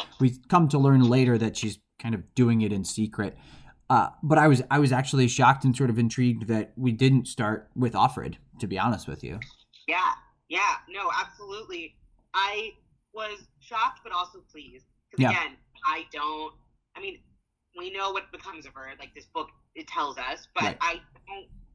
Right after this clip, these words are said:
Speaker 2: want Offred.
Speaker 1: Yeah.
Speaker 2: I wanted, if I had to read this book, I wanted something new, and I thought Lydia was a really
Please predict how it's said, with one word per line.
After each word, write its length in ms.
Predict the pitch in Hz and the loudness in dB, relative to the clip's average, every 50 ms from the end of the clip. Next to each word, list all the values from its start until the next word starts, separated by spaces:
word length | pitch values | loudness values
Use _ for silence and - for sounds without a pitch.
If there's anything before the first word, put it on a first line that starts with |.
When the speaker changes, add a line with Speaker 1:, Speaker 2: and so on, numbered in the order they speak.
| _ _ | _ _
Speaker 2:
want 340 | - 170 175 170 170 170 156 - _ _ _ _ _ _ _ _ _ _ | -14 -8 -6 -4 -4 -6 -6 -10 _ _ _ _ _ _ _ _ _ _
Offred. 520 | - 156 151 - - - - 117 107 135 - - - | -4 -4 -4 -6 -10 -16 -18 -16 -16 -18 -18 -12 -6
Speaker 1:
Yeah. 200 | - 117 185 - - | -4 -2 -2 -2 -4
Speaker 2:
I 40 | 170 | -8
wanted, 320 | 165 165 165 160 160 160 _ - 160 _ _ _ _ _ _ _ _ _ _ _ _ _ - | -12 -12 -12 -12 -14 -18 _ -20 -20 _ _ _ _ _ _ _ _ _ _ _ _ _ -10
if 80 | 226 | -8
I 40 | 214 | -8
had 300 | - - - 190 185 - | -8 -6 -6 -6 -6 -6
to 100 | - 247 | -8 -16
read 160 | 240 233 226 226 | -18 -18 -16 -16
this 120 | 214 226 220 _ - | -18 -20 -20 _ -16
book, 220 | 180 175 165 151 _ _ 165 | -14 -14 -14 -16 _ _ -20
I 40 | |
wanted 260 | 165 160 165 165 165 170 _ | -16 -12 -12 -12 -14 -16 _
something 400 | - 151 151 185 196 202 196 180 | -20 -20 -16 -14 -14 -14 -12 -10
new, 360 | 165 160 160 156 151 151 151 147 175 | -8 -8 -8 -6 -8 -10 -10 -10 -12
and 80 | 175 | -10
I 120 | 170 165 165 | -10 -10 -8
thought 200 | - 185 180 170 - - 160 | -6 -6 -6 -6 -8 -14 -16
Lydia 280 | 170 180 180 185 180 | -14 -12 -12 -12 -12
was 100 | 170 175 | -14 -16
a 20 | 170 | -16
really 200 | 170 180 180 | -16 -16 -16